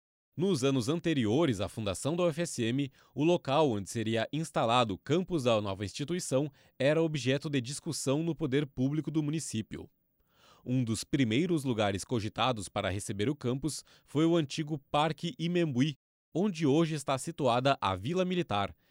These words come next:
entre as avenidas Liberdade, Presidente Vargas e Borges de Medeiros. Mais tarde, pensou-se no lugar onde hoje fica a Escola Manuel Ribas,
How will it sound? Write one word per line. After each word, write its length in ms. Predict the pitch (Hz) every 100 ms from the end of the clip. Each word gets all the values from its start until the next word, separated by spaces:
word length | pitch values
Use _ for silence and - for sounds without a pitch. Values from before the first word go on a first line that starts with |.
| _ -
entre 260 | 147 160
as 100 | 147
avenidas 500 | 123 107 101 98 98
Liberdade, 720 | 98 180 196 127 113 120 131 127 - -
Presidente 460 | 120 101 98 110 165
Vargas 480 | 131 117 123 - -
e 100 | 165
Borges 640 | 131 113 120 120 123 127 101
de 100 | 127
Medeiros. 680 | 143 107 98 92 - - _ _ _ _ _ _
Mais 280 | 101 90 87
tarde, 460 | 120 110 113 120 120 _ _
pensou-se 600 | 151 156 131 143 156 -
no 100 | 151
lugar 400 | 151 131 123 143
onde 300 | 143 156 135
hoje 300 | 131 160 147
fica 320 | 139 - 151 151
a 40 |
Escola 400 | 135 - 131 135
Manuel 460 | 131 165 151 135 156
Ribas, 640 | 113 139 95 - -